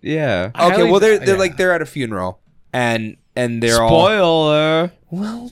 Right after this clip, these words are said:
Speaker 1: Just
Speaker 3: shit, they
Speaker 1: kidding.
Speaker 3: don't need to, they don't know who's funeral.
Speaker 1: Yeah, that's right.
Speaker 3: And there's a sad, like, very, like, like if a bro with his drinking buddies wrote this song.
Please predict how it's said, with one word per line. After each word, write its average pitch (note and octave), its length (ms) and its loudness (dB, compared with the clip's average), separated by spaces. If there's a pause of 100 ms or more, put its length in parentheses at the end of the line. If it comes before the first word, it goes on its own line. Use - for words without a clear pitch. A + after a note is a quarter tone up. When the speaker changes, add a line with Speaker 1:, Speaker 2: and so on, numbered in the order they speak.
Speaker 1:
Just C#3+ 200 -6
Speaker 3:
shit, C#3 200 -2
they A#2+ 140 0
Speaker 1:
kidding. - 180 -2
Speaker 3:
don't C4 120 -4
need B3 220 -8
to, G#3+ 140 -10
they A3+ 100 -4
don't B3 140 -10
know A#3+ 80 -8
who's A3 280 -4 (500)
funeral. E3+ 680 -6
Speaker 1:
Yeah, B2 260 -4
that's G#2+ 220 -8
right. G#2 360 -4 (680)
Speaker 3:
And D3+ 300 0 (160)
there's D#3 260 0
a C3+ 100 -2
sad, D#3 760 -2
like, B2 220 -4
very, F#3+ 760 -8
like, C#3 320 -10 (160)
like D3 220 -8
if D#3 140 -6
a B2 140 -4 (140)
bro A#2+ 760 2 (600)
with B2+ 220 0
his C#3 200 0
drinking C3 460 -2
buddies A2 300 0
wrote A#2 500 0
this G#2 180 -6
song. G2+ 580 -4